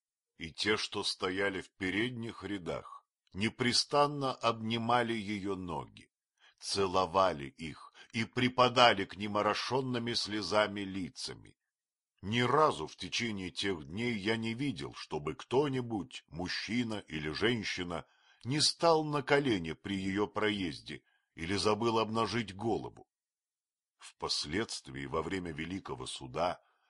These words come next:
эти трогательные проявления народных чувств были положены в основу обвинения. Она была предметом народного обожания, а это доказывало, что она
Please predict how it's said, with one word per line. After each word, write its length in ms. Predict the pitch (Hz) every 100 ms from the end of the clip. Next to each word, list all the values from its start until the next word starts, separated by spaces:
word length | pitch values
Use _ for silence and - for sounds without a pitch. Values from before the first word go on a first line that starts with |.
| _ -
эти 240 | 104 -
трогательные 800 | 156 120 131 113 - 107 98 98
проявления 640 | 92 101 98 95 110 101 90
народных 600 | 87 95 104 85 82 -
чувств 560 | - 139 113 - - -
были 380 | 113 156 170
положены 600 | 160 151 147 151 135 143
в 100 | 131
основу 600 | 131 - - 104 110 110 -
обвинения. 920 | 104 101 101 87 69 67 65 64 - _ _ _ - -
Она 300 | 98 107 127
была 300 | 127 127 127
предметом 720 | 123 127 117 127 147 135 139
народного 720 | 131 120 131 135 123 123 123
обожания, 960 | - 110 110 110 95 104 76 69 69 67 _ _
а 200 | 104 110
это 340 | 123 135 135 127
доказывало, 1000 | 123 123 - 139 85 76 73 73 71 - _
что 360 | - - - 92
она 500 | 95 95 117 104